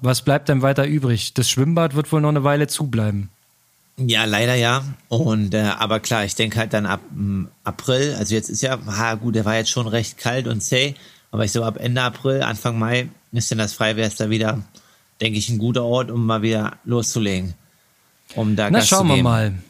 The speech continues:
Speaker 1: Also jetzt am Wochenende kommt auf jeden Fall etwas Frühling bei uns und, äh, das macht natürlich gleich wieder Lust auf mehr. Da zieht's einen nach draußen aufs Rad, runter vom Indoor-Bike, raus aufs Rennrad.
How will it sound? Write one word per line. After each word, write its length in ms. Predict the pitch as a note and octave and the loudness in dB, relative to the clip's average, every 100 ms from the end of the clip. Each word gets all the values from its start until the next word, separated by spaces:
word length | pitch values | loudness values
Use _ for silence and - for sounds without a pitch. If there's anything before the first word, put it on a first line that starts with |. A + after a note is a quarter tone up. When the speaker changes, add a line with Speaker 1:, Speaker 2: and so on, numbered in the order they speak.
| _ | _
Speaker 1:
Also 180 | C#3+ C3+ | 0 4
jetzt 220 | D#3+ G3 G3 | 4 4 2
am 160 | F3 | 2
Wochenende 560 | D3+ F#3 G3 F#3 F#3 F3+ | 2 2 2 2 2 2
kommt 320 | F3+ F3 F3 | 2 0 2
auf 180 | D3 - | 0 2
jeden 200 | D3 D3 | 2 2
Fall 260 | - C3 | 2 2
etwas 540 | C3 A#2 B2+ A#2 - - | 2 2 0 2 0 0
Frühling 500 | - D3+ G#3+ A3+ A3+ | 2 4 4 2 2
bei 160 | F3+ F3+ | 2 4
uns 420 | F#3+ G#3 A3+ - | 4 2 2 0
und, 400 | - D3 C#3+ C#3 | 2 2 4 4
äh, 300 | C#3 C3+ C3+ | 4 4 4
das 240 | B2+ C3 C3+ | 2 0 2
macht 260 | C#3 - | 0 0
natürlich 480 | C3+ A#2+ C3 B2+ - | -2 0 0 0 0
gleich 320 | B2 C3 C3+ | 0 0 0
wieder 220 | B2+ A#2+ | 0 2
Lust 320 | A#2 D3 - B2 | 2 2 0 -4
auf 160 | A2+ | 0
mehr. 300 | A#2+ C3 F3 - - - - - - - | 2 2 0 -6 -20 -20 -20 -20 -20 -4
Da 120 | - A#2+ | 0 0
zieht's 340 | - F3+ F3+ | 2 2 2
einen 200 | E3+ D#3 | 2 4
nach 180 | D3 C3+ | 4 2
draußen 480 | D3 D3+ G3+ G3+ G3 | 2 2 2 2 2
aufs 280 | F3 - D3 | 2 2 2
Rad, 400 | E3 F#3 - - _ C3+ | 2 2 -4 -6 _ -2
runter 460 | A#2+ C3+ F#3 G3 | 2 4 4 2
vom 240 | - D#3+ D#3+ | 2 2 4
Indoor-Bike, 880 | F3+ F3 E3+ D3 D3 D#3 D3+ C3 B2 | 4 4 4 4 4 2 2 0 2
raus 280 | D3+ F3 | 2 2
aufs 220 | D#3 - B2+ | 0 0 0
Rennrad. 500 | C#3+ E3+ D3 D#3 | 2 2 2 0